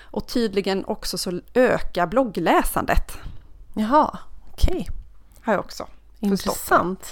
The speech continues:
Speaker 2: Ja.
Speaker 1: Så att på något sätt det här snabba samhället vi lever i och att vi sitter så mycket med telefonen. Eh, jag tror i och för sig att det var första gången som faktiskt frågan ställdes i undersökningen om medvetenhet om sitt, eh,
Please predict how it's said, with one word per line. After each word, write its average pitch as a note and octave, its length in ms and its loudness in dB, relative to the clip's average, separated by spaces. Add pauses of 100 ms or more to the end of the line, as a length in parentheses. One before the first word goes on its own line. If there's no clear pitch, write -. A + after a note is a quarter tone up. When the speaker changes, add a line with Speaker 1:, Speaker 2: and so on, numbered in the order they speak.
(280)
Speaker 2:
Ja. G#3+ 140 -6
Speaker 1:
Så G#3+ 120 4
att - 320 0
på - 80 2
något C4+ 200 2
sätt A3+ 220 2
det A#3 60 4
här G3+ 200 6
snabba G#3+ 320 4
samhället G3+ 500 0
vi G3 80 0
lever F#3 420 2
i F3 180 0
och - 20 0
att - 160 -6
vi G3+ 60 -2
sitter - 400 -2
så G#3 120 0
mycket G3 240 0
med F3+ 120 0
telefonen. G3+ 840 4 (400)
Eh, G3+ 300 2
jag G#3 180 0
tror C#4+ 220 4
i C4 40 6
och B3 40 2
för G#3 80 -2
sig G#3 160 0
att G3 100 0
det G3+ 80 -2
var F3 80 2
första - 380 -2
gången G#3 340 2
som F#3 120 -4
faktiskt - 500 -2
frågan F3 320 2
ställdes G3 640 2
i G#3+ 180 0
undersökningen F#3+ 880 2 (160)
om E3+ 360 2 (120)
medvetenhet G3 1120 -2 (280)
om F3+ 280 2
sitt, - 440 -6
eh, - 200 -8